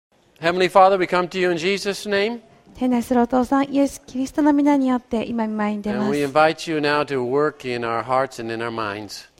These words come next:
Speaker 1: あなたを今お招きしますから、どうぞ私たちの心と思いに働いてください。
Speaker 2: Uh, and what we learn that it, it will,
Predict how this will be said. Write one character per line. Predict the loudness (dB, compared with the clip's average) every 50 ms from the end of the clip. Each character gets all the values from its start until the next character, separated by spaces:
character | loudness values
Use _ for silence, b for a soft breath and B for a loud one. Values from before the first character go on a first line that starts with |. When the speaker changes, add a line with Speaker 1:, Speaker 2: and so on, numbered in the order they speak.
| b b b b
Speaker 1:
あ | -4 -4
な | -2 -2
た | -2
を | -2
今 | -2 -2 -2 -2
お | -2
招 | -2 -2 -2 -4 -4
き | -6
し | -6 -4
ま | -2 -2
す | -4 -2
か | -2 -2
ら、 | -2 0
ど | 2 2 2 2
う |
ぞ | 2 2 0 -2
私 | -4 -6 -8 -8 -6
た | -6 -8 -8
ち | -6 -4
の | -2 0 0 0 0 -4 B B B B
心 | B -12 -6 -4 -4 -4
と | -2 -4 -6
思 | -4 -2 -2 0
い | 0
に | 0 0
働 | -2 -2 -2 -2 -2
い | -2
て | -2
く | -4 -4
だ | -2 -4
さ | -4 -4 -2 -2 -2
い。 |
Speaker 2:
Uh, | -2 -4 -6 -6 -4 -4
and | -2
what | 0 0 0 0 0
we | 0
learn | 2 2 2 2 2 2 0
that | 0 -2 -4 -4 -8 _
it, | -10 -10 -10 -8 -8 -8
it | -8 -6
will, | -4 -2 -2 -2 -2 -4